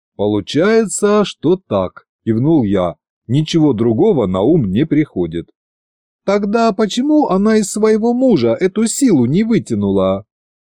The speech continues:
«Не знаю, Маш. Может, бога, даже бывшего, так просто не одолеть, может, что другое». «Хм!» Несколько смущённо прервал меня генерал-аншеф. «Думаю, я могу прояснить ситуацию.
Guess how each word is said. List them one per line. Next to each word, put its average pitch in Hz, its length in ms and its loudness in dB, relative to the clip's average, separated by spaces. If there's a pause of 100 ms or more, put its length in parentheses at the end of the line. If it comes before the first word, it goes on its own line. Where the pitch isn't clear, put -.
«Не 120 200 0
знаю, 127 460 -2
Маш. 110 380 -4 (440)
Может, 156 380 2
бога, 120 520 0
даже 120 340 0
бывшего, 107 640 0
так - 260 -2
просто 143 340 0
не 120 120 0
одолеть, 117 600 0 (160)
может, 120 500 0
что - 260 -6
другое». 123 800 0 (760)
«Хм!» 120 840 -2 (320)
Несколько 110 520 -2
смущённо 190 640 0
прервал 110 480 0
меня 165 260 0
генерал-аншеф. 104 920 -2 (600)
«Думаю, 160 720 4
я 127 460 0
могу 143 340 0
прояснить 101 540 -2
ситуацию. 90 840 -4